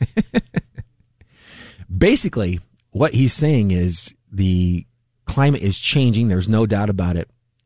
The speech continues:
And the flooding that could happen, the droughts that could happen, those shifting patterns, the fact that, uh, and actually in the McKinsey report that he referred to, they were talking about how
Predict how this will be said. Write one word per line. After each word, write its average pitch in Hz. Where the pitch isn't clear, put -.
And 95
the 90
flooding 127
that 113
could 120
happen, 117
the 95
droughts 110
that 113
could 107
happen, 104
those 107
shifting 135
patterns, 101
the 98
fact 120
that, 101
uh, 80
and 90
actually 101
in 92
the 92
McKinsey 123
report 98
that 92
he 90
referred 117
to, 90
they 98
were 98
talking 104
about 95
how 101